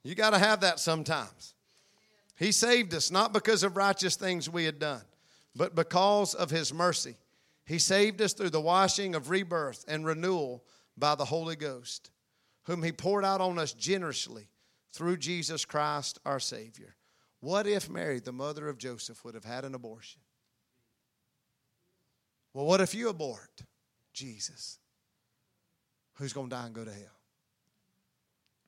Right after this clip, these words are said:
The third thing I wanna tell you is, if we won't reject this seed and we'll receive this seed,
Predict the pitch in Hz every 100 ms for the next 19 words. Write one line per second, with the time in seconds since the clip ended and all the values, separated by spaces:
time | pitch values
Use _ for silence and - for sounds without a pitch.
0 | _ _ _ _ _ _ - 139 185 185
1 | 160 160 147 151 147 - 156 156 147 123
2 | - - _ _ _ _ _ _ _ _
3 | _ _ _ _ 143 143 160 165 180 156
4 | 127 170 165 147 131 - 127 127 131 _
5 | _ _ _ _ _ _ _ _ - 135
6 | 151 143 127 175 175 131 123 - - 120
7 | 120